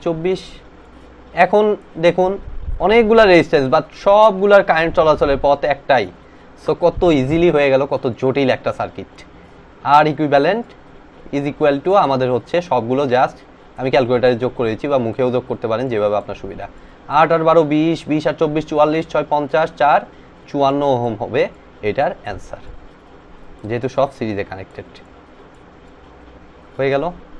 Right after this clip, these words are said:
তিন নাম্বার কোশ্চেনের সলিউশন। এবার আমি চার নাম্বার কোশ্চেনটা দেখি। এটা ডিপিডিসি দু হাজার ষোলো সালে এসেছিল এবং কোশ্চেনটা আমরা আস্তে আস্তে অ্যানালাইসিস করব।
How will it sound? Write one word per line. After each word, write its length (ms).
তিন 160
নাম্বার 240
কোশ্চেনের 380
সলিউশন। 400
এবার 180
আমি 140
চার 160
নাম্বার 220
কোশ্চেনটা 400
দেখি। 200
এটা 120
ডিপিডিসি 500
দু 120
হাজার 180
ষোলো 240
সালে 200
এসেছিল 320
এবং 180
কোশ্চেনটা 420
আমরা 140
আস্তে 240
আস্তে 180
অ্যানালাইসিস 460
করব। 160